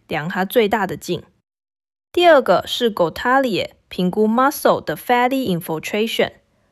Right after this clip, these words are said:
分成五级，从完全没有脂肪稳到脂肪比肌肉还多。重点是要在没有fat suppression的T one sequence上看，这也是一个pitfall。Fatty infiltration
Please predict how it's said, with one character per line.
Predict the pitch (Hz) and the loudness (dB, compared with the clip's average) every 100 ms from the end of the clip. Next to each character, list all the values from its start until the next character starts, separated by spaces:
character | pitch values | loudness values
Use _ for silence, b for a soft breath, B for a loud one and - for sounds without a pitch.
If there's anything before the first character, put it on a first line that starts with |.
| _ | _
分 | - 302 | 2 2
成 | 302 220 | 4 2
五 | 180 160 | 0 -6
级， | - - 143 151 - _ _ _ | -10 -12 -8 -8 -12 _ _ _
从 | - 202 202 | -4 2 4
完 | 214 196 240 | 4 2 2
全 | - 247 | 2 2
没 | 233 226 | 4 2
有 | 233 | 2
脂 | 240 160 | 0 -8
肪 | 98 151 147 160 - b b _ | -6 -6 -4 -8 -10 b b _
稳 | 190 156 | 0 0
到 | - 220 196 | 2 4 4
脂 | - - 160 | 0 -6 -6
肪 | - 165 | -2 -2
比 | 208 156 | -2 -6
肌 | - 233 | -6 -2
肉 | 262 262 | 4 4
还 | - 135 | 2 -6
多。 | - 160 156 170 - _ _ _ _ _ | -8 -4 -4 -6 -12 _ _ _ _ _
重 | - 359 | 0 2
点 | 294 214 - | 4 2 0
是 | - | 0
要 | 240 214 | 4 6
在 | 233 | 4
没 | 220 190 | 4 4
有 | 190 - | 2 0
fat | - 262 262 | 0 2 2
suppression | - - - 196 202 - 214 - | 0 -4 -2 -2 -2 0 -2 -2
的 | 165 | -8
T | 147 - 269 277 | -8 -6 -2 2
one | 285 208 | 4 2
sequence | 196 208 208 220 160 | -2 -6 -4 -4 -4
上 | - 185 165 | -4 -4 -4
看， | - 180 - _ _ _ _ _ _ _ | -6 -8 -8 _ _ _ _ _ _ _
这 | - 392 | 2 4
也 | 311 | 6
是 | 175 226 | 2 0
一 | 208 | 0
个 | 196 | 2
pitfall。 | 190 254 214 - 175 - - _ _ _ _ _ | 0 -2 -4 -2 -2 -2 -6 _ _ _ _ _
Fatty | - 302 320 339 302 208 | 0 4 4 2 2 0
infiltration | 190 165 - 220 226 - 208 | 0 -4 0 0 0 2 0